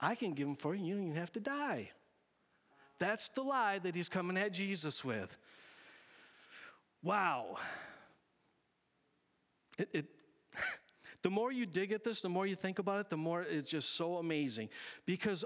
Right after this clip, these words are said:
oftentimes, like, when I'm just reading my Bible program or I'm reading my daily devotionals, I can read, like, the whole chapter and, and just go ankle deep on this story, on this passage. But when you just stop for a while and you go neck deep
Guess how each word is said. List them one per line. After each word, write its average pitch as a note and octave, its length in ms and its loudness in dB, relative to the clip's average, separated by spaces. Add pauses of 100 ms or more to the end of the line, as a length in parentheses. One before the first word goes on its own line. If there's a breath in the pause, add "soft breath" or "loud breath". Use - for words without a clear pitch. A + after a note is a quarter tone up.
(100)
oftentimes, D3+ 720 2
like, D3 160 0
when D3+ 120 2
I'm F3 120 2
just E3 240 0
reading D#3 320 2
my C3 120 4
Bible C#3 380 2
program C#3 500 2
or - 20 2
I'm A#2+ 140 2
reading C3 340 2
my B2 140 2
daily C3 340 0
devotionals, B2 640 -2 (680 loud breath)
I G3+ 120 4
can G#3+ 160 2
read, F3 540 2
like, D3+ 340 0
the D3 80 2
whole E3+ 240 2
chapter C3+ 720 0 (640 loud breath)
and, D3 260 0
and D3 140 0
just E3+ 180 2
go D#3 120 0
ankle D#3+ 340 0
deep D3+ 280 -2
on C3 140 0
this B2 140 0
story, C3+ 380 0
on A#2 120 -2
this A#2+ 160 -2
passage. B2+ 640 -4 (380 loud breath)
But F3 140 -2
when F3 140 2
you D#3+ 60 0
just D#3 220 2
stop F#3 400 0
for E3+ 80 2
a D#3 40 4
while C3 180 2
and C3+ 100 -2
you D3+ 80 2
go E3 140 2
neck E3 400 0
deep C3 380 0